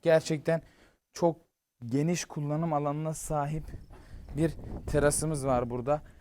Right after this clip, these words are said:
Şöyle manzarayı da etraflıca almanı istiyorum. Çevrede hemen arkamızda Gümüş Evler sitesi var. Didim'de meşhurdur bu site.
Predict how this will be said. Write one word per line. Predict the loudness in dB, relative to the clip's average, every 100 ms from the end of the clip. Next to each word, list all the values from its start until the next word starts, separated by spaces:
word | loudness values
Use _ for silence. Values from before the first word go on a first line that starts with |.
| -14
Şöyle | -2 0 0
manzarayı | 0 0 0 0 2 0
da | -2 -6 -18 -14 -4
etraflıca | -4 0 0 0 -4 -4 -4 -8 -14 0
almanı | 4 4 4 2
istiyorum. | 0 -2 -2 -2 -2 -8 -14 -18 _ -14 -12 -10 -10 -10 -10 -14 -16 -18 -20 -16 -12 -6 0
Çevrede | 4 6 4 2
hemen | 0 2
arkamızda | 0 0 -2 -2 -2 -2 -4 -6 -6 -6 -6
Gümüş | -6 -2
Evler | -2 0 -2
sitesi | -4 -8 -6 -4
var. | -4 -6 _ _ _ _ _ _ -20 -20 -20 _ _ -10
Didim'de | -6 -4 -4
meşhurdur | -4 -4 -8 -8 -10
bu |
site. | -12 -10 -8